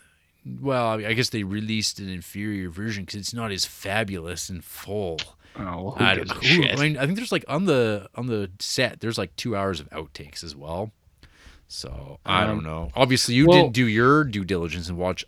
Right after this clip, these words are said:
Speaker 1: every single square inch of that set.
Speaker 2: Not as much as Joey B, but Joey B's bio says, "I've seen a hell of a lot of, a hell of a lot of films."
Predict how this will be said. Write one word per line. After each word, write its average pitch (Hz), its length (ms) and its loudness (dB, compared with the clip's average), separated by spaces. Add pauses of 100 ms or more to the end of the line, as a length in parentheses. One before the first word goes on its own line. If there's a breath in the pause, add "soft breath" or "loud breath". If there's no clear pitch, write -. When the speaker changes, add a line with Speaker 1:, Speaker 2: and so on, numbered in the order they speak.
(220)
Speaker 1:
every 101 480 -6
single 87 400 -6
square 85 320 -4
inch 95 200 -8
of 71 100 -10
that 71 200 -14
set. 73 320 -12 (500)
Speaker 2:
Not 143 220 8
as 127 100 8
much 127 220 6
as 113 140 4
Joey 117 260 6
B, 123 240 6
but 107 380 4 (280)
Joey 127 280 10
B's 120 420 8
bio 117 360 8
says, 107 420 2 (400)
"I've - 100 -2
seen 127 260 4
a 117 80 6
hell 127 280 8
of 139 60 8
a 139 40 6
lot 143 300 10 (120)
of, 123 60 -4
a - 160 2
hell 139 300 6
of 156 60 4
a - 20 4
lot 160 320 8
of 147 60 -2
films." 110 580 -6